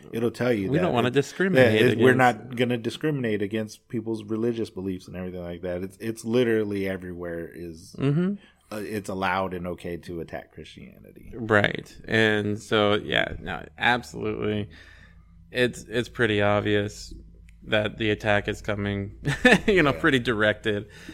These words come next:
Speaker 2: uh, in
Speaker 1: Yeah.
Speaker 2: that, you know, but ultimately, when the time comes that you have to stand firm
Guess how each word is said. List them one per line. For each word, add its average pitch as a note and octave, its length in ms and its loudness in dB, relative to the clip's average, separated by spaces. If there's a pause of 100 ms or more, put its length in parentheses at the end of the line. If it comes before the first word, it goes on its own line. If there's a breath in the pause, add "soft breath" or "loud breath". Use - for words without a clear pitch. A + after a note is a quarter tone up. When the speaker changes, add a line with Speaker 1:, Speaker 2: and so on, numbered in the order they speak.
(140 loud breath)
Speaker 2:
uh, G#2+ 300 4
in A#2 300 2
Speaker 1:
Yeah. G2+ 260 -4
Speaker 2:
that, - 100 -18
you A#2+ 120 -4
know, A2 180 2
but B2+ 420 4 (400 loud breath)
ultimately, A2 1120 0
when A2 300 0
the A2 60 -4
time B2+ 400 -4
comes G#2+ 520 -6
that - 160 -10
you G#2+ 120 -8
have A2+ 220 -4
to A2+ 80 -10
stand A2 460 -6
firm G2+ 560 -6